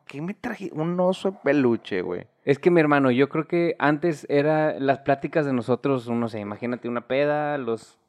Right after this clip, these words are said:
Speaker 2: que dieciséis, eh, alguna peda escondidas a los
Speaker 1: Ujú.
Speaker 2: dieciséis, diecisiete. Oye, sa-, no, que, pues, que salí con fulanita o con fulanito, ¿no? Hablando de, hablando de las mujeres en ese tiempo. Y on-, y me agarró la mano, "No manches, qué chulada", y la madre. Ahorita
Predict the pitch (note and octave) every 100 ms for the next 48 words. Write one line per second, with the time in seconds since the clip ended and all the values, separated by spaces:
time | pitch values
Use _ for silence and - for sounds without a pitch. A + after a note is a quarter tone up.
0 | _ _ _ - A2+ G#2+ - _ _ _
1 | _ - C3+ B2+ C3 D#3 F3 E3+ - C#3+
2 | C3 B2+ C#3 C#3+ D3+ D3+ - B2+ C3+ F3+
3 | G#3 - - - G#2+ B2+ F#3+ A#2 A#2+ E3
4 | F#3 F#3 D3 C3 E3+ F3 G#3 A3+ _ _
5 | _ C3+ E3+ F#3 D3 - - D#3 F3 -
6 | C#3+ - C3+ - - C3+ C3+ F3 E3 E3
7 | C#3+ A2+ A#2+ _ - - A#2 A#2 - A#2
8 | G#2+ G#2 _ _ _ _ _ _ _ -
9 | A#2+ D3 B2+ A2 A2+ A#2+ C3+ A2 B2 A#2
10 | C#3 C#3+ B2+ A2 A#2+ C3 B2 A#2+ B2+ B2
11 | A2+ A2 _ _ _ _ - D3+ D#3 F3+
12 | F3+ E3 C#3 C3+ B2+ C3 D3 F#3 F3+ F#3+
13 | F#3+ G3 G3 G#3 G#3+ B3 A#3 G#3+ F#3 G3
14 | - A#3 B3 B2 C4 C4+ B3 G3 G3 B3
15 | A#3+ G3 D3 D3 E3 G3+